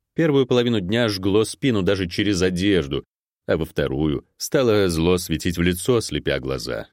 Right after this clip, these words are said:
пока, наконец, не скатилось за низкие холмы. День выдался тяжёлым, пыльным и одуряюще длинным.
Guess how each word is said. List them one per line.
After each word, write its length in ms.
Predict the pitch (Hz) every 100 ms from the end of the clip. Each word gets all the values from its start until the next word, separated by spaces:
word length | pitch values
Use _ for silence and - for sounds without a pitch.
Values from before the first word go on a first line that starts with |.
| _
пока, 260 | 127 - 127
наконец, 440 | 90 78 92 -
не 100 | 101
скатилось 540 | - 101 - 110 85
за 120 | 76 78
низкие 420 | 80 78 - 67
холмы. 500 | - 62 57 50 - _ _ _ _ _ _ _ _
День 300 | 73 71 90
выдался 440 | 127 135 139 - 127
тяжёлым, 680 | 139 110 76 71 62 60 - _ _
пыльным 640 | 69 78 107 101 69 58 - -
и 60 |
одуряюще 600 | 123 110 95 90 85 -
длинным. 680 | 80 80 80 76 62 53 -